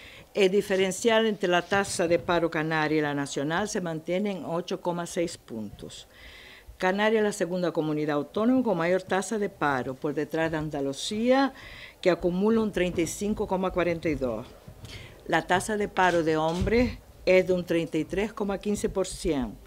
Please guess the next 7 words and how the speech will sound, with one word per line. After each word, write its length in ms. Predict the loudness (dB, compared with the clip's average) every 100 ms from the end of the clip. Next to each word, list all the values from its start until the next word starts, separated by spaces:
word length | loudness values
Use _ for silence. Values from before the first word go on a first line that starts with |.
| -18 -18 -20 -20 -18
sube 640 | -12 -10 -2 0 6 6
cero 420 | 4 0 2 2
coma 240 | 2 0 0
seis 280 | 0 -2 -2
puntos 500 | -6 -4 0 0 0
con 160 | -2
respecto 840 | 0 -2 -2 0 0 0 -2 -2